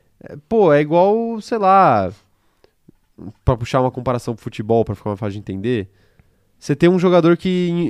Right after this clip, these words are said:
em, às vezes, em um time ele é considerado como o ruinzão, o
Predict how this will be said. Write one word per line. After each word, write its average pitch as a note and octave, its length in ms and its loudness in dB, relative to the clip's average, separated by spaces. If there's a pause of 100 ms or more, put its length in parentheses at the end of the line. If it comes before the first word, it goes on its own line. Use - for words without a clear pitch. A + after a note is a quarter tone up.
(140)
em, A#2 60 -4
às C#3 140 2
vezes, D3+ 140 -2
em E3 60 -4
um E3 80 -4
time E3 300 -4
ele E3 80 0
é D#3+ 60 0
considerado D#3 440 -2
como D3+ 320 -8 (460)
o C3+ 80 -4
ruinzão, C#3+ 640 4
o D#3+ 60 8